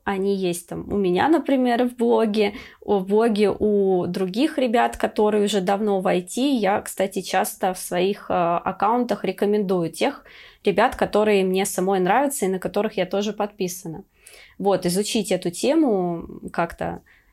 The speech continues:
И если уже понятно становится, что это интересно, тогда уже рассматривать, э,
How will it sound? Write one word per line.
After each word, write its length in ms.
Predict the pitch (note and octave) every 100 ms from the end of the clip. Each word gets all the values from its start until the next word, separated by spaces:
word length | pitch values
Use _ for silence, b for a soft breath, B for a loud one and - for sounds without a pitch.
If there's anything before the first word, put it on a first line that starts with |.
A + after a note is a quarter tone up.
| _
И 100 | G#3+
если 460 | G#3+ G#3 A3+ -
уже 300 | G#3 G3+ G#3+
понятно 500 | G#3+ F#3+ G#3+ A3+ G3+
становится, 640 | F3+ - F#3+ A3 G3+ G3
что 220 | F3 - F3
это 360 | A3 A3 A3
интересно, 720 | F3 F3+ F#3+ G3 D#4+ - A3
тогда 380 | F3+ E3+ E3+ A#3
уже 300 | C4+ F#3+ G#3
рассматривать, 920 | A3 G3 - G#3 B3 A#3+ F#3+ F3+ -
э, 260 | F3 F3 E3+